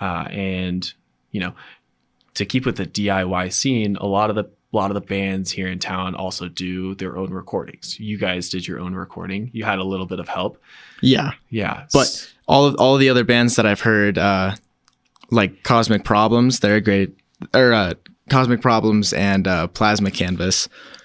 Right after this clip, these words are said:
Speaker 2: everything that I've ever heard that they've put out,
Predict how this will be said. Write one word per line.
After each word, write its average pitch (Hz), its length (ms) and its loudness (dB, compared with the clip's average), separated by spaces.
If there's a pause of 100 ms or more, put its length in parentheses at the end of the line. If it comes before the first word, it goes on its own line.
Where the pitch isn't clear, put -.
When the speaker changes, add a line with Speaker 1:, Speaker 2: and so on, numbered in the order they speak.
(160)
Speaker 2:
everything 131 380 4
that 113 100 4
I've 107 140 4
ever 101 220 2
heard 104 280 2
that 87 300 0 (420)
they've 101 220 2
put 98 200 0
out, 82 280 -2